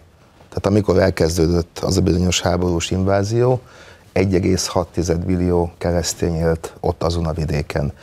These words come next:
Jelenleg a számuk pozitivista, ö, optimista becslések szerint is kétszázötvenezer.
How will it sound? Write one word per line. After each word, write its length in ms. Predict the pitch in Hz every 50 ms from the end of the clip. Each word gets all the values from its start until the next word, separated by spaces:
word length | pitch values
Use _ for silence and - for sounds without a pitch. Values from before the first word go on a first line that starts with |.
| - - - _
Jelenleg 420 | 98 107 123 127 110 104 98 92
a 80 | 92 90
számuk 680 | - - - 104 104 104 107 107 107 104 - - - - _ _ _ - - - _ _ - - - _ _ _ _ _ _ _ _ _ _ _ _ _ _ _ _ _ _ - - _ _ _ _ _ _ _ -
pozitivista, 1000 | 120 120 113 107 98 - 101 95 90 92 87 - - - 92 92 92 85 - - - _ _ _ _ - - - - - _
ö, 520 | - 101 90 90 92 95 95 95 95 95 95
optimista 880 | 95 - 117 110 - - 98 95 92 85 - - - - 87 87 80 80 90
becslések 640 | 92 92 90 - - 92 90 85 - - 90 85 -
szerint 380 | - 92 92 90 87 85 -
is 140 | 92 85 -
kétszázötvenezer. 1160 | - - 87 82 - - 80 80 85 82 80 - - 78 76 78 78 80 82 73 - - -